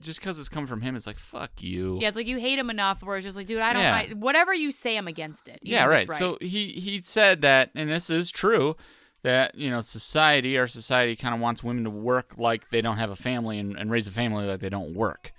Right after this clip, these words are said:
Speaker 2: Yeah.
Speaker 1: Right? And then Angela makes a good point. It's like, why, why do you only s-, you stick up for other women but not Liz?
Speaker 2: Yep,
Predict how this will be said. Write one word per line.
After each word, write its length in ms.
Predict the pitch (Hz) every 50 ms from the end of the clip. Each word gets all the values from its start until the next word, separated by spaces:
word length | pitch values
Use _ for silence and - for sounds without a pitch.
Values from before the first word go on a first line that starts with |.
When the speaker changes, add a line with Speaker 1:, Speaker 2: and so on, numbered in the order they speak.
| _ _
Speaker 2:
Yeah. 220 | 202 185 160 -
Speaker 1:
Right? 240 | - 107 107 107 - - _ - - - - - - _ _ _ -
And 80 | 139 139
then 220 | 139 143 143 123
Angela 500 | - 139 175 220 233 175 147 131 120 117
makes 280 | 113 113 113 113 - 113
a 40 | 104
good 200 | 104 113 104 -
point. 260 | - 127 147 160 139
It's 80 | 120
like, 140 | 120 117 110
why, 400 | 113 117 123 143 185 233 269 311
why 320 | - - - 220 302 359 359
do 120 | 359 262
you 500 | 180 175 165 165 175 175 170 170 160 - _
only 300 | - 143 147 147 143 143
s-, 240 | 135 - - - -
you 220 | - 151 165 208 247
stick 240 | - - 269 269 -
up 100 | 226 -
for 160 | 170 139 -
other 200 | 135 143 143 147
women 320 | 135 131 123 139 143 127
but 100 | 107 104
not 320 | 107 110 113 110 107 - -
Liz? 360 | 117 104 101 95 92 98 -
Speaker 2:
Yep, 240 | 208 208 196 202